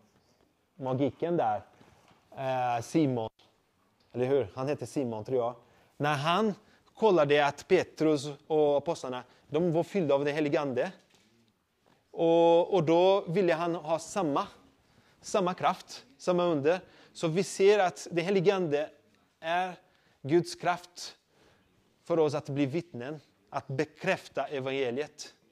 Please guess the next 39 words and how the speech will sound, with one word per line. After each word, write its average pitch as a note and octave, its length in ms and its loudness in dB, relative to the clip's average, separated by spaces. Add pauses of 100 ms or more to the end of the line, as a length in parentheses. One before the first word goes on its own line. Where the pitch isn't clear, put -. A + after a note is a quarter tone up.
(340)
Det C3+ 140 -2
är D#3+ 60 2
inte D3 540 0
bara C3+ 360 0
det C3 80 -4
här C3+ 160 -4
som C#3+ 240 -6
jag C3+ 220 -4
sa C3 360 -4 (100)
en C3+ 200 -6
gång B2 240 -6 (480)
förut. B2+ 440 -4 (220)
Att C3+ 140 -8
det D3 60 0
inte, D3+ 320 0
den D3 160 -6
helige D3 280 -2
ande D3 120 -2
är - 20 -4
inte D3 140 -8
bara C3 340 -2
den B2+ 240 -4
person C3+ 400 -8
som, B2 360 -10 (580)
en, C3+ 120 -8
en, D3+ 340 -10
en, C#3+ 260 -8
vårt C#3+ 300 -2
samvete, C3 640 -8 (360)
som C#3 260 -10
har C3 260 -8
väldigt C3 380 -4
svag C3+ 360 -2
röst. C#3+ 640 -12 (280)
Det D3+ 80 -4
är E3 40 0
inte D#3+ 140 -4
bara D3+ 260 2
det D#3 380 -2